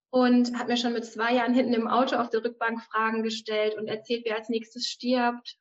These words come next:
und solche Geschichten, die, äh, wirklich über Leben und Tod gegangen sind, mir auch immer von, ähm,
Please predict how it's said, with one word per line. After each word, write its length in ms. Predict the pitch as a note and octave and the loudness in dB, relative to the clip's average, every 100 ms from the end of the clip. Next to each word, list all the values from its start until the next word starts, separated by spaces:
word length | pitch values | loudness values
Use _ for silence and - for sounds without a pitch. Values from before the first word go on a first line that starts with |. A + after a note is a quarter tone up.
| _ - | _ -4
und 320 | A3+ A3 A3 - - | 0 0 -2 -8 -8
solche 380 | A3 A#3 A#3+ | -4 -2 -2
Geschichten, 480 | A3 A3+ A#3+ - A3 | -4 -2 -4 -4 -4
die, 280 | A3 A3 A3 | -2 2 2
äh, 260 | G#3 G#3+ A3 | 2 0 0
wirklich 260 | A3+ A3+ | -2 -4
über 160 | G3+ G#3 | -4 -2
Leben 240 | A3 A3+ | 0 0
und 140 | G#3 - | -2 -4
Tod 240 | C4+ C#4 | -4 -4
gegangen 420 | B3+ A#3 A3+ A3+ | -6 -6 -4 -4
sind, 340 | A3 A3 A3 - - _ _ _ _ | -2 -2 -2 -8 -20 _ _ _ _
mir 220 | A3+ G#3+ | -2 0
auch 60 | G#3+ | 0
immer 220 | A3 A3+ | -2 -2
von, 460 | - G#3+ G#3+ G#3+ | -2 -2 0 0
ähm, 560 | G#3+ G#3 G#3 G#3 A3 | 0 -2 -2 -4 -6